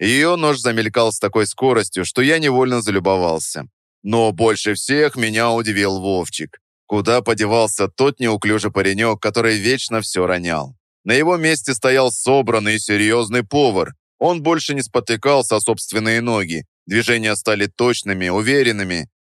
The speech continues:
Он подошел к плите, снял с огня тяжелую кастрюлю, зачерпнул соус чистой ложкой, как я его учил. Попробовал, прикрыл глаза на мгновение и удовлетворенно кивнул.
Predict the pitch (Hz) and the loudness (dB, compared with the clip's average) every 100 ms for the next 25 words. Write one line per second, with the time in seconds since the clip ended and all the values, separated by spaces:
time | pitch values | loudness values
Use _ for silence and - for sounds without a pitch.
0 | _ - 117 139 110 101 95 101 98 - | _ 0 0 2 0 0 0 -2 -2 -2
1 | 98 98 95 82 65 - - 117 127 117 | -2 -2 -2 -4 -4 -10 -4 0 0 0
2 | 110 98 120 117 113 101 101 101 98 107 | -2 0 -2 -2 -2 0 2 2 0 -2
3 | - 127 120 90 78 - - - 143 175 | -4 -2 0 0 -2 -8 -8 -4 0 -2
4 | 170 175 175 160 143 139 - - 113 - | -2 0 0 2 2 2 -2 -4 -4 0
5 | 120 135 139 107 - 78 - _ 127 113 | 0 2 2 0 -2 -6 -6 _ -2 0
6 | 110 104 113 123 - 117 80 67 _ _ | 0 0 0 -2 -4 -4 -4 -6 _ _
7 | - 107 - 127 139 117 98 80 - 120 | -2 -2 2 2 2 2 2 0 -2 -2
8 | 135 151 147 120 127 123 123 113 107 107 | 0 2 2 2 2 2 2 0 0 0
9 | 113 143 151 147 - - 202 170 147 143 | 0 0 0 -2 -2 -2 0 2 0 0
10 | 117 107 101 95 92 101 95 95 80 | 0 0 0 -2 -2 -2 -2 -2 -4